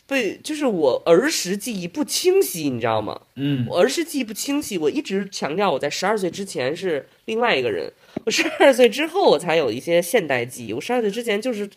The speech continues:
Speaker 1: 零零碎碎的。你看我讲述整个儿童节记忆都是零零碎碎的。
Speaker 2: 但我理解你这个，
Speaker 1: 就
Speaker 2: 其实我，
Speaker 1: 嗯。
Speaker 2: 我自己对于十二岁之前的很多事儿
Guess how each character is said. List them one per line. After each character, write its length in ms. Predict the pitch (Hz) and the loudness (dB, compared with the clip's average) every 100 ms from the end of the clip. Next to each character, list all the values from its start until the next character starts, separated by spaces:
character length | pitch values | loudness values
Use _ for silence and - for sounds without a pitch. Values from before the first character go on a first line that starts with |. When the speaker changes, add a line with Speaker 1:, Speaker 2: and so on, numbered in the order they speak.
| - - | -16 -2
Speaker 1:
零 180 | 202 302 | 2 4
零 140 | 302 | 2
碎 180 | 240 202 | 4 2
碎 160 | 196 | 4
的。 60 | 170 | 2
你 80 | 147 | 0
看 160 | 233 | 0
我 80 | 254 | 2
讲 240 | 285 135 110 | 2 0 -2
述 320 | 233 202 110 | -4 -6 -4
整 140 | 165 | -4
个 80 | 131 | 2
儿 80 | 165 | 2
童 140 | 175 | 2
节 100 | 202 | 0
记 220 | 196 202 165 | -2 -4 -6
忆 80 | |
都 100 | 190 | 0
是 80 | 233 | 0
零 180 | 175 147 | 0 -2
零 140 | 180 | -4
碎 140 | 143 135 | -4 -10
碎 180 | 120 - | -10 -12
的。 100 | - _ - | -12 _ 6
Speaker 2:
但 120 | 247 | 6
我 80 | 165 | 8
理 200 | - 196 | 4 6
解 180 | 196 | 6
你 80 | 143 | 6
这 140 | 143 131 | 4 4
个， 100 | 120 | 4
Speaker 1:
就 60 | |
Speaker 2:
其 80 | 196 | 6
实 80 | 214 | 6
我， 260 | 202 143 131 | 8 6 6
Speaker 1:
嗯。 60 | 135 | 6
Speaker 2:
我 120 | 123 | 4
自 240 | 123 220 | 4 2
己 140 | 165 135 | 4 2
对 260 | 131 160 | 2 2
于 260 | 127 127 143 | 4 4 4
十 200 | - 139 | 4 4
二 160 | 151 | 4
岁 180 | 156 160 | 4 0
之 160 | 151 160 | -2 -6
前 260 | - 110 | -4 -2
的 80 | 131 | -2
很 200 | 143 113 | -2 -2
多 120 | 113 | -2
事 120 | 123 139 | 0 0
儿 180 | 123 | 0